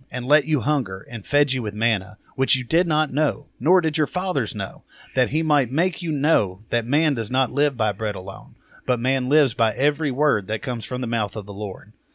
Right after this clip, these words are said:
Your clothing did not wear out on you, and your foot did not swell these forty years." Now, there's quite a bit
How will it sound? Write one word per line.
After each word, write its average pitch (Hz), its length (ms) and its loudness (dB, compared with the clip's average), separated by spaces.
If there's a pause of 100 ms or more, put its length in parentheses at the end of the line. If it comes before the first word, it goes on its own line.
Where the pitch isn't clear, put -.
(360)
Your 113 140 -6
clothing 151 420 4
did 117 140 -2
not 147 220 -2
wear 143 240 2
out 117 180 4
on 107 160 -2
you, 104 320 -8
and 120 160 -4
your 113 100 0
foot 139 320 2
did 107 160 -4
not 123 220 -2
swell 117 400 0
these 104 220 -8
forty 104 280 -8
years." 101 520 -10 (640)
Now, 151 120 6
there's 151 160 4
quite 202 200 6
a 190 40 0
bit 180 280 0